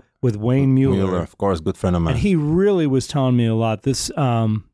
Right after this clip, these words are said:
Speaker 1: that's Louis Mueller Barbecue.
Speaker 2: Cathedral.
Speaker 1: The Cathedral of Smoke.
Speaker 2: The Cathedral. Always,
Speaker 1: What
Speaker 2: always.
Speaker 1: a place to visit.
Speaker 2: Incredible. That family is, is very intense family.
Speaker 1: Just outside of Austin. Yeah. His sister Leanne
Speaker 2: Leanne, yeah,
Speaker 1: has
Speaker 2: I'm very
Speaker 1: La La Barbecue
Speaker 2: Yeah.
Speaker 1: now.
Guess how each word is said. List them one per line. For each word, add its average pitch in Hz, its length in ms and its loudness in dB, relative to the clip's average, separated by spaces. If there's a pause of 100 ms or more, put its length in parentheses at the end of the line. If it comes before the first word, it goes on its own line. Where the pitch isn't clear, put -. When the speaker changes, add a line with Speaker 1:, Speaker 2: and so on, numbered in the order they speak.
Speaker 1:
that's 127 220 -4
Louis 127 220 2
Mueller 120 340 2
Barbecue. 117 760 -4
Speaker 2:
Cathedral. 113 640 -2
Speaker 1:
The 113 100 -8
Cathedral 151 580 0
of 131 80 -4
Smoke. 131 340 -2
Speaker 2:
The 101 80 -2
Cathedral. 101 840 -2
Always, 123 400 -2
Speaker 1:
What 156 240 0
Speaker 2:
always. - 160 -4
Speaker 1:
a - 40 -20
place 147 380 -4
to 127 100 -4
visit. 110 440 -2
Speaker 2:
Incredible. 95 680 -2
That 104 180 -4
family 107 360 -2
is, 95 220 -2
is - 440 -4
very 101 200 0
intense 92 320 -4
family. 85 260 -2
Speaker 1:
Just 151 220 -2
outside 147 400 0
of 120 80 -2
Austin. 120 440 -2
Yeah. 117 160 0
His 127 160 -2
sister - 420 -2
Leanne 127 440 2
Speaker 2:
Leanne, 104 480 0
yeah, 95 300 0
Speaker 1:
has 90 100 -4
Speaker 2:
I'm 95 100 -4
very 123 320 0
Speaker 1:
La 127 140 -2
La 123 60 -2
Barbecue 120 540 -2
Speaker 2:
Yeah. 95 220 -2
Speaker 1:
now. 123 220 -2